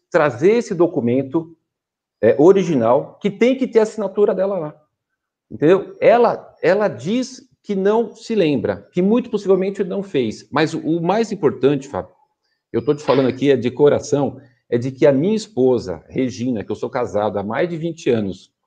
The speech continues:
de que ela afirmou desde o início, e é verdade, que eu nunca alterei a voz pra ela. Não é do meu comportamento, não é do, do, do, do meu feitio, não é da forma como a gente vive.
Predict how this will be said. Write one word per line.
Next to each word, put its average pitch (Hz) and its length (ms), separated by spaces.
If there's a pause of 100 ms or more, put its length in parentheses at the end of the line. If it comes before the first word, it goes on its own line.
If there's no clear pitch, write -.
(340)
de 120 160
que 147 360
ela 175 460 (180)
afirmou 127 800
desde 180 400
o - 20
início, 127 440
e 143 140
é 165 60
verdade, 143 580 (440)
que 196 80
eu 208 80
nunca 220 540 (380)
alterei 180 460
a 185 80
voz 170 240
pra 180 160
ela. 139 340 (240)
Não 185 240
é 196 200
do 147 140
meu 127 240
comportamento, 104 800 (460)
não 175 260
é 170 400
do, 113 240
do, 101 200
do, 101 220
do 110 100
meu 123 160
feitio, 110 580 (520)
não 151 260
é 165 160
da 131 200
forma 147 300
como 143 180
a 135 60
gente 143 280
vive. 104 500